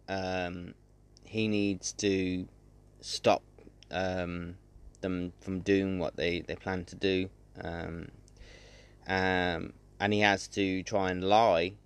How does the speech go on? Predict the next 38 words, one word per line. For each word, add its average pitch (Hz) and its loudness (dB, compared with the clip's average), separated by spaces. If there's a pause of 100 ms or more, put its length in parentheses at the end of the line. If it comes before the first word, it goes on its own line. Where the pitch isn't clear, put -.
(160)
to, 92 -4 (680)
uh, 95 2
make 98 0
out - 0
like 92 -2
he 101 0
is 107 0
one 92 -2
of 80 -4
them. 65 -10 (120)
So - -6
he 90 0
makes 90 -4
out 90 -2
that - -6
he, 87 -8
uh, 82 -4
has - -16
been 98 -2
in 90 -4 (180)
prison 92 -4
for 87 -8
fifteen 95 -4
years, 98 0
and 85 -6
he's 87 -8
this, 87 -10 (260)
you 92 -6
know, 85 -6
this 82 -6 (840)
notorious 92 0
killer, 101 6
and, - -10 (100)
um, 87 -6 (840)
so 98 0
that 82 0
they, 90 4
they, 95 2